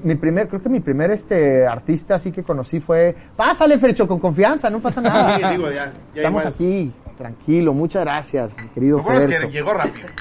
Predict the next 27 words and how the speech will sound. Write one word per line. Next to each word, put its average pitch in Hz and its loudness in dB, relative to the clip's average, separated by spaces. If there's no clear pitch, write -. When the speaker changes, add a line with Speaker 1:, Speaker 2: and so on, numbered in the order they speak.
Speaker 1:
<laughs> - -10
Oye, 220 6
mira, 214 4
te, 226 2
te 214 -2
voy 233 6
a 254 4
contar 247 4
una 254 4
historia 247 2
de 175 2
cómo 208 2
fue 202 -2
que 202 -2
conocí 165 -2
a 170 2
mi 190 0
primer 156 0
artista 160 0
que 123 0
dije, 117 -6
"Ay, 151 2
cabrón". 151 -4
Speaker 2:
Ok. - -18
Speaker 1:
Yo 151 6
cuando 185 4
recién 185 2